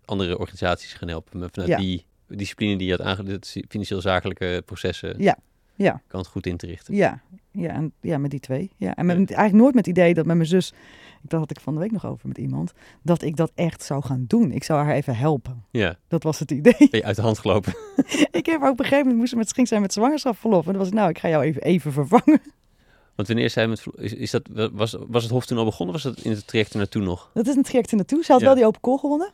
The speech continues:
Speaker 1: Ja.
Speaker 2: Hij is allemaal een beetje langs mij heen gegaan, hè? Dat ze die open call had gedaan en, eh,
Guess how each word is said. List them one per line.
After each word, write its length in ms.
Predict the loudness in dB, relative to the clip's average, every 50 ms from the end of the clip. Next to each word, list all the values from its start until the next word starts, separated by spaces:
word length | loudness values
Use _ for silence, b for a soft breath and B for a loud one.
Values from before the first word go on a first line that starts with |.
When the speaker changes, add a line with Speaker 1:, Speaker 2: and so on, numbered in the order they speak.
| _ _
Speaker 1:
Ja. 260 | 0 0 0 0 -2 -6 _ _ -20 _
Speaker 2:
Hij 120 | -4 -4
is 100 | -2 0 2
allemaal 180 | 2 4 4 4
een 40 | 4
beetje 180 | 2 2 0 0
langs 160 | -2 -2 -2
mij 100 | -2 0
heen 120 | 0 -2
gegaan, 300 | -4 -4 -4 -4 -2 -2
hè? 100 | -2 -4 -4 -4 -4
Dat 120 | -6 -6
ze 100 | -6 -6
die 80 | -4 -4
open 160 | -4 -4 -4
call 100 | -6 -6
had 100 | -6 -6
gedaan 460 | -4 -4 -2 -2 0 -2 -2 -2 -2
en, 200 | -2 -2 -2 -2
eh, 340 | -2 -2 -4 -4 -4 -4